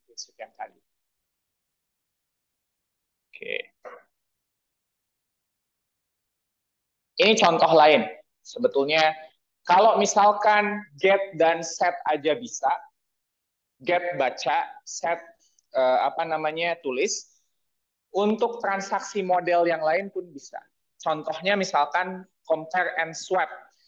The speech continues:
Kenapa swap ini dibahas secara langsung? Karena transaksi swap ini by default sudah terimplementasi di prosesor kita,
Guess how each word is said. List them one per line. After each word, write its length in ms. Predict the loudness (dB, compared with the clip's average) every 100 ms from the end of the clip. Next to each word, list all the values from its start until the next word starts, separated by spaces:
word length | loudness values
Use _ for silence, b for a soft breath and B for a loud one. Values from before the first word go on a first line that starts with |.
| _ _
Kenapa 320 | -6 -4 -2
swap 480 | -4 -2 0 0 -2
ini 240 | -4 -2
dibahas 480 | -2 -2 -4 -2 -4
secara 320 | -4 -4 0
langsung? 640 | 0 -2 -8 -10 -8 -12 -18 -2
Karena 460 | -2 0 0 0 -4 _ _ _
transaksi 560 | -4 -2 -2 -6 -4 -6
swap 400 | -6 0 0 0
ini 360 | -10 -8 -10 -12 _ _ _ _ _ -6
by 240 | -2 -2
default 480 | -2 -2 2 2 0 -2
sudah 240 | -2 -2
terimplementasi 1040 | -4 -8 -8 -6 -6 -6 -6 -6 -6 -8
di 240 | -8 -10 -12 _ _ _ _ _ _ _ _ -8
prosesor 560 | -8 -6 -2 2 2
kita, 300 | -2 -6 -8